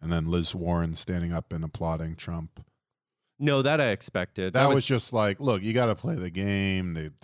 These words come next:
Speaker 1: to get
Speaker 2: I just thought
Speaker 1: ahead."
Speaker 2: she was dumb. Again, that's that, like, dumb political instincts thing. I was just like, "She's just being an idiot." I don't, like, I fully disagree with this. This is dumb. The foreign policy thing was upsetting 'cause it's like, don't, don't s-, take these fucking positions and then vote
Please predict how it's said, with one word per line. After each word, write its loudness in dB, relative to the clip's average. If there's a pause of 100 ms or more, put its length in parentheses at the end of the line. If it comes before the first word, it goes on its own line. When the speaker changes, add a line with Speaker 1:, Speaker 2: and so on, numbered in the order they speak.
Speaker 1:
to -8
get -2
Speaker 2:
I 2
just 0
thought 4
Speaker 1:
ahead." 0
Speaker 2:
she -2
was -2
dumb. 0
Again, 0
that's 0
that, 2
like, 0
dumb 2
political -2
instincts -2
thing. -2
I 0
was 0
just -4
like, 0
"She's -6
just -2
being 6
an 4
idiot." 2
I -2
don't, 2
like, 0
I 2
fully 2
disagree 0
with 2
this. -2
This -10
is -8
dumb. 0
The 0
foreign 4
policy 2
thing -2
was 0
upsetting 0
'cause -6
it's -4
like, -2 (340)
don't, 2 (100)
don't 0 (120)
s-, -16
take 0
these -2
fucking 2
positions 0
and 0
then 2
vote 2